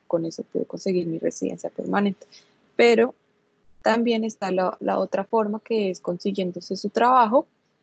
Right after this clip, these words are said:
mm, y ahí les pueden dar un sponsor. Obviamente todo depende de la empresa y del trabajo de ustedes para que les den un sponsor. Entonces, al finalizar mi segundo máster, conocí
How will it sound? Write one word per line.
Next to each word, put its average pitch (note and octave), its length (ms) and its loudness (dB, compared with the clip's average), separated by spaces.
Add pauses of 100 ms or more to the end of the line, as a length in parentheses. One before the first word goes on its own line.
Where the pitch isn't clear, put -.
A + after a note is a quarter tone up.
(160)
mm, G#3 520 2 (240)
y A#3+ 140 4
ahí A#3+ 440 0
les A3 200 0
pueden F#3 300 0
dar F3+ 120 0
un F#3 180 0
sponsor. G#3 480 0
Obviamente F3 420 -2
todo F#3+ 240 -2
depende F3 380 -2
de F3 80 2
la F#3+ 100 0
empresa A3 500 2 (640)
y G#3 260 6
del F#3 160 2
trabajo F3+ 400 0
de F#3+ 140 -4
ustedes A3 680 -2
para F#3+ 200 -2
que - 140 -8
les F3 140 -6
den D#3+ 240 -6
un E3+ 120 -10
sponsor. C4+ 420 -2 (800)
Entonces, F3+ 420 0
al F#3 100 4
finalizar G3+ 500 2
mi G3 180 2
segundo A3+ 440 2
máster, G#3+ 440 0 (520)
conocí A#3 680 0